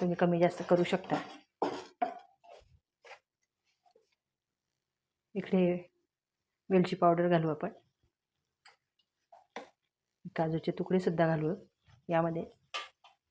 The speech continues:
थोडेसे जाडसरच ठेवलेले आहे मी, कारण खाताना जे आपल्या दाताखाली आले म्हणजे एकदम मस्त लागतात, म्हणून थोडंसं जाडसरच मी असे तुकडे करून घेतलेले आहे.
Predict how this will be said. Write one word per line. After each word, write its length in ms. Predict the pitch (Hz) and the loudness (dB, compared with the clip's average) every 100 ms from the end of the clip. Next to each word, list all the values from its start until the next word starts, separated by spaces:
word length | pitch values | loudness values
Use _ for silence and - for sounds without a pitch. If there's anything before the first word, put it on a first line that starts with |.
| _ _ - | _ _ -4
थोडेसे 360 | 175 175 175 180 | 2 2 2 4
जाडसरच 600 | 175 180 180 180 185 - | 6 6 4 2 0 0
ठेवलेले 340 | 196 170 165 170 | 2 4 4 2
आहे 80 | |
मी, 160 | 170 254 - - - _ - | 0 -2 -4 -16 -20 _ -4
कारण 220 | 170 175 | -2 2
खाताना 420 | 196 180 165 175 175 | 0 2 0 2 0
जे 220 | 190 196 196 _ _ _ - - - _ - | 0 0 -4 _ _ _ -16 -16 -16 _ -10
आपल्या 220 | 170 180 | -2 4
दाताखाली 440 | 180 175 196 190 175 | 6 4 4 4 4
आले 200 | 165 180 | 4 2
म्हणजे 260 | 175 170 175 | 2 2 0
एकदम 280 | 170 190 190 | 0 0 0
मस्त 280 | 196 - | -4 -2
लागतात, 340 | 185 170 - 175 - _ _ - - | 0 0 -2 -6 -6 _ _ -18 -4
म्हणून 160 | 170 175 | 0 2
थोडंसं 300 | 190 180 175 | 4 4 4
जाडसरच 520 | 180 180 185 185 180 185 | 4 4 4 2 0 0
मी 80 | 185 | 0
असे 260 | 185 202 269 - _ _ _ _ - | 0 -2 -4 -10 _ _ _ _ -6
तुकडे 220 | 190 185 | -2 2
करून 260 | 202 202 | 4 4
घेतलेले 320 | 196 180 165 | 2 0 0
आहे. 140 | 170 | 0